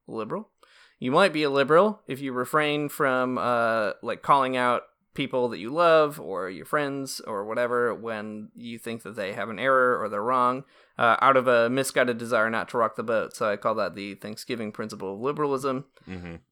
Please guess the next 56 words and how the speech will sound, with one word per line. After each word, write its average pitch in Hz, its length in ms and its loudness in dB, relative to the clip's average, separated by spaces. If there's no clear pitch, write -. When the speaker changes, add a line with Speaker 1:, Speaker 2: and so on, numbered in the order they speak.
Speaker 1:
Well, 151 160 10
those 175 220 6
are 170 60 10
all 143 80 8
the 123 80 0
personal 117 340 -4
ones. 92 240 -10
So 131 240 0
I'll, 117 300 2
I'll 135 80 2
just, 123 300 -6
uh, 107 340 0
I'll 110 140 -4
let, 113 260 -4
throw 127 180 0
it 113 60 -2
over 107 160 -2
to - 160 -14
you 101 160 -4
after, 98 340 -4
but - 340 -8
maybe 110 180 -6
we 107 80 -10
could 101 140 -16
just - 200 -16
chat 107 160 0
about 95 220 -8
that. 101 200 -4
What 123 60 -6
do 143 80 -4
you 135 40 -6
think 131 140 -6
about 104 180 -4
that, 95 200 -2
Matt? 107 240 -8
These 127 160 -8
kind 113 180 -6
of, 101 260 -6
these 123 220 -12
personal 110 680 -4
liberal 110 320 -8
problems. 92 720 -6
Speaker 2:
Yeah, 90 420 2
um, 87 500 2
these 123 380 -2
are 190 160 4
pretty 139 260 6
interesting. 85 720 0
Uh, 85 340 4
on 95 140 2
the 98 60 2
one 92 200 2
hand, 143 380 0
I 85 80 -2
think 90 320 -4
that 85 280 0